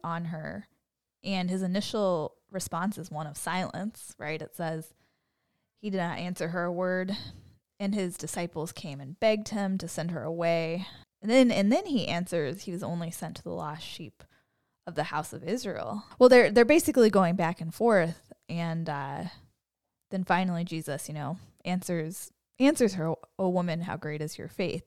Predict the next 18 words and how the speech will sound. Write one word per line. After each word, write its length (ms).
And, 220
and 100
he 500
does 240
have 180
mercy 380
on 160
her. 320
But, 340
but 80
that's 260
tough. 380
That's 220
tough 320
maybe 260
to 100
really 480
understand 960